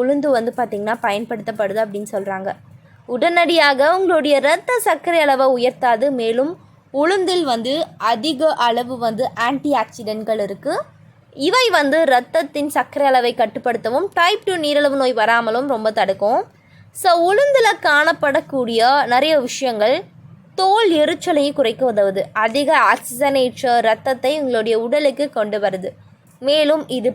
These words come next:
பளிச்சென்ற ஒளிரும் சருமத்தை அளிக்குது அப்படின்னு சொல்றாங்க. உளுந்து வந்து உங்களுடைய உலர்ந்த மற்றும் உடையக்கூடிய தலைமுடியை கட்டுப்படுத்த உதவுது அப்படின்னு சொல்றாங்க. உளுத்தம் பருப்பு நம்மளுடைய உடவுல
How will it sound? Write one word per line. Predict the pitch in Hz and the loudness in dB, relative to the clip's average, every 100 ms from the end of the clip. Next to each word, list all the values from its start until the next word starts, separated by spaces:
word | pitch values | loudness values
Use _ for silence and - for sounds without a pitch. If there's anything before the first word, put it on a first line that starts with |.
| - | 0
பளிச்சென்ற | 294 330 392 403 381 294 269 262 262 226 | 0 2 0 -4 -2 -2 0 0 0 0
ஒளிரும் | 233 254 277 285 - | 0 2 0 -4 0
சருமத்தை | 240 269 302 285 269 | 0 2 -2 0 0
அளிக்குது | 226 220 247 | 0 -4 -2
அப்படின்னு | 208 214 226 | -2 -4 -4
சொல்றாங்க. | 196 196 190 214 381 - _ _ _ - | -2 -2 0 0 0 -2 _ _ _ -8
உளுந்து | 277 349 508 494 403 | -2 0 2 2 2
வந்து | 277 277 320 | 2 2 0
உங்களுடைய | 285 269 240 240 247 277 254 | 0 2 0 0 0 0 0
உலர்ந்த | 269 294 339 330 302 | 0 2 2 0 0
மற்றும் | 226 285 269 240 | -2 -4 -6 -4
உடையக்கூடிய | 240 285 320 311 226 202 196 - | -2 0 -2 -4 -6 -4 -4 -2
தலைமுடியை | 220 220 302 302 262 254 254 | 0 0 0 -2 -2 -2 -2
கட்டுப்படுத்த | 208 208 214 202 226 262 | -4 -6 -6 -6 -2 0
உதவுது | 208 202 196 208 | 0 -2 -2 -4
அப்படின்னு | 190 208 208 | -4 -10 -8
சொல்றாங்க. | 196 190 185 - _ _ _ _ - - 254 | -6 -6 -8 -12 _ _ _ _ -20 -8 -4
உளுத்தம் | 302 - 320 254 | -2 0 0 2
பருப்பு | 285 370 294 285 427 - - - - | 2 2 0 0 0 -8 -20 -20 -4
நம்மளுடைய | 269 480 679 539 381 320 359 - 269 | -2 2 4 4 4 4 2 2 0
உடவுல | 277 330 285 254 | 4 2 4 2